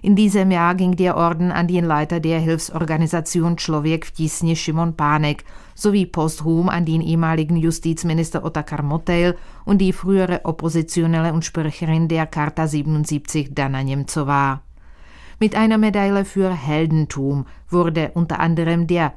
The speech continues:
neunjährige Shimon Mali ausgezeichnet, der seinen Großvater aus dem Wasser retten konnte, nachdem dieser beim Schwimmen das Bewusstsein verloren hatte.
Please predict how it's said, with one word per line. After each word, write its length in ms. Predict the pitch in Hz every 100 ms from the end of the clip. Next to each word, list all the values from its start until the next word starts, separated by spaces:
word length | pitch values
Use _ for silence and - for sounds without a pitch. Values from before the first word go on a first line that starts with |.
| -
neunjährige 840 | 147 143 160 190 196 185 180 175
Shimon 420 | 175 - 156 156 160
Mali 360 | 147 143 156
ausgezeichnet, 840 | 139 139 143 - 143 139 156 147 - - - -
der 140 | 220 208
seinen 320 | 214 196 185
Großvater 640 | 180 165 - 170 160 170
aus 140 | 170
dem 240 | 165 175 156
Wasser 320 | 151 - 151
retten 280 | 139 - 143
konnte, 460 | - 151 151 151 143 - -
nachdem 420 | 160 143 147 147
dieser 320 | 139 143 160
beim 200 | 175 165
Schwimmen 520 | 160 - 151 156 160 160
das 220 | 151 139
Bewusstsein 580 | - 139 135 131 147 131
verloren 520 | - 135 143 139 139
hatte. 380 | 143 135 156 143